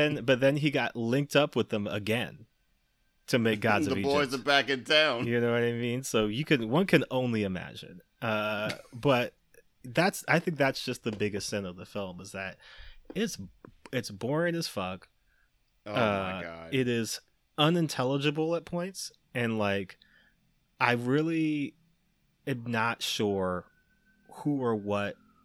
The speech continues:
Speaker 1: is supposed to be the driving force behind this movie,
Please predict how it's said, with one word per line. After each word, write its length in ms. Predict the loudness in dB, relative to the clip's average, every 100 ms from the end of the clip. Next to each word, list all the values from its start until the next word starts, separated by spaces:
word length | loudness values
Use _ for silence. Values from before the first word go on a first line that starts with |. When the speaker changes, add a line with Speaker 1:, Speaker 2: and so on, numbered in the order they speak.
| -6
Speaker 1:
is 120 | -4
supposed 500 | -2 -2 -2 -4 -4
to 100 | -6
be 280 | -2 -2 -2
the 120 | -6
driving 580 | -10 -4 0 0 -2 -8
force 380 | -6 -2 -2 -4
behind 380 | -6 -4 -4 -6
this 140 | -8
movie, 360 | -10 -8 -8